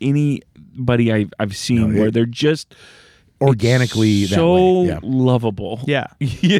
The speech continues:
Speaker 1: know?
Speaker 3: For be-, for better or worse, John Belushi, uh, had, had something about him that had this, like, dark, mysterious
Speaker 2: Yeah, a,
Speaker 3: edge.
Speaker 2: a bit of an edge.
Speaker 3: Yeah.
Speaker 2: Yeah.
Speaker 3: And Chris Farley, you know, um,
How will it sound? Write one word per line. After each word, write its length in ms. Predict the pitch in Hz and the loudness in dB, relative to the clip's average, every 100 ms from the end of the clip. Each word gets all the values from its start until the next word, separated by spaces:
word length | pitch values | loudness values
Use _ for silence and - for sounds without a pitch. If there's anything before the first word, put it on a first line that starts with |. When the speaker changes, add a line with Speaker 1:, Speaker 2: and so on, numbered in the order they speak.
| - | 0
Speaker 1:
know? 100 | 196 | -2
Speaker 3:
For 160 | 202 202 | 0 0
be-, 140 | 196 | 0
for 100 | 202 | 0
better 240 | 240 262 | 2 2
or 120 | 226 185 | 2 2
worse, 300 | 185 175 - | 2 0 -2
John 260 | 170 185 | -2 0
Belushi, 640 | 180 165 160 170 151 139 - _ _ _ - | 0 -2 -2 -4 -2 -2 -6 _ _ _ -4
uh, 280 | 135 131 127 | 0 0 0
had, 420 | - 170 165 151 | 0 0 0 -4
had 180 | - 170 | -6 -4
something 280 | - 247 233 | -2 0 0
about 240 | 185 170 | 0 0
him 120 | 170 156 | 0 0
that 160 | 131 | 0
had 180 | 143 143 | -2 0
this, 160 | 143 139 | -2 -2
like, 220 | 127 - _ - | -6 -8 _ -14
dark, 300 | 135 151 151 | -2 0 0
mysterious 560 | 160 147 156 147 139 120 | -4 -4 0 2 2 0
Speaker 2:
Yeah, 60 | - | -2
a, 60 | |
Speaker 3:
edge. 120 | 139 120 | -2 0
Speaker 2:
a 60 | 143 | 0
bit 180 | 139 | 2
of 100 | 127 | 0
an 80 | 110 | 0
edge. 300 | 98 85 - | -2 -4 -4
Speaker 3:
Yeah. 280 | 165 147 110 - _ - | -2 0 -2 -8 _ -4
Speaker 2:
Yeah. 60 | |
Speaker 3:
And 60 | 160 | -2
Chris 180 | - 226 | 0 0
Farley, 560 | 202 190 185 160 143 - | 2 2 2 2 0 -4
you 180 | 151 151 | -2 -2
know, 80 | - | 0
um, 480 | 139 131 127 120 | 0 0 0 -4